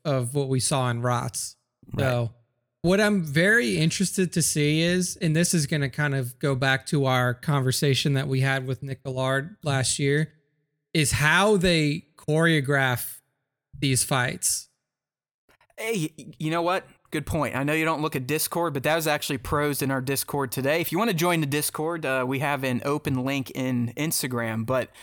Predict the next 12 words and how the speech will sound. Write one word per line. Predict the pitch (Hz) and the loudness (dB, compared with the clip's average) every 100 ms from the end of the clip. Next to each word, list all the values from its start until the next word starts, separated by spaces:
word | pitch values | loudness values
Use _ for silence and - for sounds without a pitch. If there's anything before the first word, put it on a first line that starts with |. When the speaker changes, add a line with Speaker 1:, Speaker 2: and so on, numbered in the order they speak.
| - - - - - | -20 -20 -20 -14 -2
Speaker 2:
Nova, | 147 190 202 160 | 2 2 2 2
A | 123 151 | 2 0
K | 156 165 135 156 143 | 0 0 0 0 0
A | 135 | -2
S | 147 - | -2 -2
W | 147 139 135 135 | -2 -2 -2 0
Speaker 1:
Series | 139 120 | 0 0
Speaker 2:
Black | 131 143 | 0 0
Speaker 1:
Clips, | - | -2
Speaker 2:
Series | - 123 - | -4 -2 -4
Speaker 1:
yep. | - | -6
Speaker 2:
Clips, | 123 110 107 - - | -6 -6 -4 -6 -6